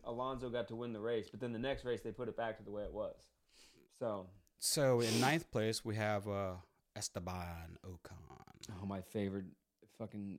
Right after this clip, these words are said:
Speaker 1: lame driver in Formula One.
Speaker 2: All right, that's all we're gonna say about that. Gasly in eighth place. So
Speaker 1: Yeah.
Speaker 2: the Alpines, you know, right, ninth and eighth. That's, that's good for them, I guess.
Speaker 1: I,
Speaker 2: You
Speaker 1: I,
Speaker 2: know?
Speaker 1: I don't know about the Alpine team.
Speaker 2: They're the
Speaker 1: I don't
Speaker 2: best of the rest, basically.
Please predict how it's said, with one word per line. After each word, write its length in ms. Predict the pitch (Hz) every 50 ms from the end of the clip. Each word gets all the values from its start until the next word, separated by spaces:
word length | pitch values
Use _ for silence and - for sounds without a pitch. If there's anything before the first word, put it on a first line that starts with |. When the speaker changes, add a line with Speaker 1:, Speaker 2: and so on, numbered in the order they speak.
| -
Speaker 1:
lame 380 | - 101 104 98 101 98 98 95
driver 420 | 92 101 98 98 98 95 98 98
in 60 | 98 92
Formula 340 | 90 101 95 92 92 92 98
One. 200 | 101 101 101 104 107 95 90 98 92
Speaker 2:
All 80 | 92
right, 240 | 92 98 123 143 - - 104
that's 160 | 104 - -
all 120 | 107 104
we're 60 | 104
gonna 140 | 107 107 104
say 160 | 101 - 113
about 260 | 107 101 101 98 - -
that. 240 | 131 151 165 - - - - - - - _ -
Gasly 520 | 123 120 123 123 - - 160 160 170 175
in 240 | - 139 135 143 143 -
eighth 280 | 143 180 202 - -
place. 380 | - - 87 73 - - - - -
So 180 | - - 220 240
Speaker 1:
Yeah. 60 | 254
Speaker 2:
the 100 | 254 220
Alpines, 580 | 196 202 214 208 - 202 208 208 208 202 180
you 80 | 175 196
know, 80 | 190 180
right, 320 | 151 143 151 170 175 - - _ _ _ _ _ -
ninth 320 | 123 120 127 143 160 - 180
and 100 | 170 151
eighth. 220 | 143 147 151 -
That's, 240 | 160 160 147 - -
that's 280 | - 165 170 165 - - _ -
good 200 | - 139 151 156 143
for 140 | - -
them, 220 | 143 143 147 143 143
I 80 | 143
guess. 480 | 135 131 131 135 151 160 - - - - _ _ _ _ _ _ _ _ _ _ _ _ -
Speaker 1:
I, 120 | 120 123 127
Speaker 2:
You 60 | 120
Speaker 1:
I, 80 | 123 120
Speaker 2:
know? 120 | 117 120 -
Speaker 1:
I 100 | 120 131 123
don't 200 | 123 127 127 127
know 220 | 127 120 120 120
about 340 | 113 104 113 110 107 104 -
the 80 | - 107
Alpine 460 | 104 101 104 101 - 107 110 107 98
team. 220 | - - 110 107
Speaker 2:
They're 80 | - -
the 60 | -
Speaker 1:
I 40 | 110
don't 80 | 98
Speaker 2:
best 320 | 95 113 117 120 - - 135
of 40 | 120
the 100 | 117 113
rest, 420 | 113 113 113 127 139 - - -
basically. 540 | - 107 107 110 - 104 - - 123 127 139